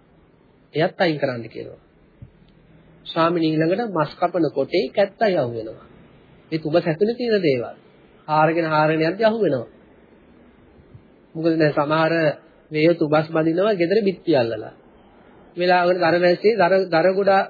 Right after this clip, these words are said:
දර ගොඩ වටේට දර ගොඩත් එක්ක තුඹස් බඳිනවා. කැලේ තියෙන ගස් වලට යා කළ තුඹස් බඳිනවා.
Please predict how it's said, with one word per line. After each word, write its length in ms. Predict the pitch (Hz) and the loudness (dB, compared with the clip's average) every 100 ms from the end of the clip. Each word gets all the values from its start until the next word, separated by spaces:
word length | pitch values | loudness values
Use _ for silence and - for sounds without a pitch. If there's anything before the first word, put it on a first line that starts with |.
| 202 | -2
දර 240 | 170 175 | 0 2
ගොඩ 240 | 190 196 196 202 208 - - _ - | 2 2 4 4 0 -4 -20 _ -8
වටේට 680 | 170 170 190 190 190 196 214 | 0 0 2 0 2 0 0
දර 180 | 185 185 | 2 2
ගොඩත් 320 | 190 185 190 | 2 0 2
එක්ක 240 | 196 - 277 427 - _ - | -2 0 -2 -2 -10 _ -8
තුඹස් 260 | 185 151 | -2 -2
බඳිනවා. 460 | 147 120 113 - - _ _ _ _ _ - | -2 -8 -8 -18 -20 _ _ _ _ _ -4
කැලේ 280 | 185 196 202 | 0 4 2
තියෙන 200 | 214 214 | 2 0
ගස් 240 | 185 175 170 | 2 2 0
වලට 280 | 190 202 | -2 -2
යා 280 | 208 175 175 185 | 0 2 2 2
කළ 220 | 202 233 | 2 0
තුඹස් 300 | 220 175 156 | 0 -2 -2
බඳිනවා. 520 | 151 123 113 - - | -2 -4 -4 -16 -20